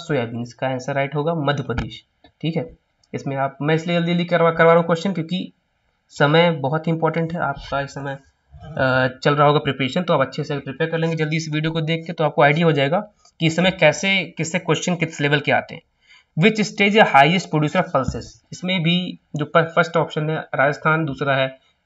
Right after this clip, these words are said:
मध्य प्रदेश, तीसरा है गुजरात, चौथा है बिहार। कुछ देर वीडियो पॉज करके आप देख भी सकते हैं, उसके बाद मेरा आंसर सुन सकते हैं। वीडियो पॉज करिए और आंसर देखिए, ठीक है। तो इसका राइट आंसर होगा एमपी, मध्य प्रदेश।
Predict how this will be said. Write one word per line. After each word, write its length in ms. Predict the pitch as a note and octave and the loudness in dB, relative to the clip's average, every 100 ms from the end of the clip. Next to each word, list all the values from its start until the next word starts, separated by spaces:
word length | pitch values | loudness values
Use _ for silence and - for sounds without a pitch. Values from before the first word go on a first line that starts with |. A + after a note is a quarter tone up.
| C#3+ | 2
मध्य 180 | D3+ D3+ | 2 2
प्रदेश, 300 | D#3 D#3 - | 0 0 -2
तीसरा 240 | C3 C#3 | -4 -4
है 80 | C3+ | -6
गुजरात, 460 | C3 B2+ C#3+ E3 E3+ | -6 -4 0 -2 -2
चौथा 220 | C3 B2 | -10 -8
है 100 | B2+ | -10
बिहार। 380 | B2 C#3 A#2 - _ _ _ _ _ _ _ - | -4 0 0 -2 _ _ _ _ _ _ _ -4
कुछ 160 | E3+ E3 | 0 0
देर 180 | G3 | 0
वीडियो 220 | E3 F3 F3 | 2 0 2
पॉज 240 | F3 - | 2 2
करके 300 | F3+ E3 E3+ | 2 0 2
आप 120 | E3+ | 2
देख 260 | C#3+ D#3+ E3 | 2 -2 -2
भी 60 | |
सकते 180 | E3+ D3+ | -4 -4
हैं, 100 | E3 | -4
उसके 180 | D#3+ D#3 | -4 2
बाद 240 | C#3+ D3+ | 4 6
मेरा 160 | D3 C#3+ | 6 6
आंसर 220 | C3 D3 | 6 0
सुन 160 | C#3+ E3 | -6 -6
सकते 280 | B2+ - B2 | -6 -6 -8
हैं। 120 | E3 _ _ _ _ _ _ _ _ _ _ _ _ _ D3+ | -8 _ _ _ _ _ _ _ _ _ _ _ _ _ -4
वीडियो 220 | C#3 C#3+ | -2 0
पॉज 240 | D#3 F3 | 2 2
करिए 220 | E3+ G3 | 0 0
और 120 | G#3 C3+ | 0 2
आंसर 200 | B2+ B2+ | 4 2
देखिए, 260 | A#2+ - | 2 -6
ठीक 140 | G3 F3+ | -6 -6
है। 300 | - _ _ - | -10 _ _ -12
तो 60 | C3+ | -8
इसका 160 | - | 0
राइट 180 | D3+ F3+ | 2 2
आंसर 180 | F3+ F#3+ | -2 -2
होगा 200 | G3 A3 | -2 0
एमपी, 260 | D3+ B2 A#2+ | -2 -2 -2
मध्य 200 | C#3+ B2 | -2 -2
प्रदेश। 340 | B2+ - - | -6 -8 -14